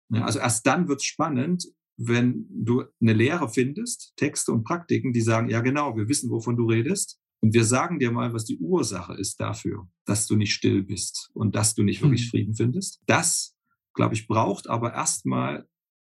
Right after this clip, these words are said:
Speaker 1: u-, um dafür offen zu sein, musst du in deinem Leben an den Punkt kommen,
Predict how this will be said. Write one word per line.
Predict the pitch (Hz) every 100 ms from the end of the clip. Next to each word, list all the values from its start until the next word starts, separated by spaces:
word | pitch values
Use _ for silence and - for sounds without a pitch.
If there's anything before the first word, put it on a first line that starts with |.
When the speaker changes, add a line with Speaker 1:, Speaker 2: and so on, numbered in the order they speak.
| _ _ _
Speaker 1:
u-, | 120
um | 120 110
dafür | 127 123 123 -
offen | 185 208
zu | -
sein, | 110 95 95
musst | 117 120
du | -
in | 113
deinem | 117 113
Leben | 123 170 147
an | 113
den | 113
Punkt | 110 190 226 -
kommen, | - 101 160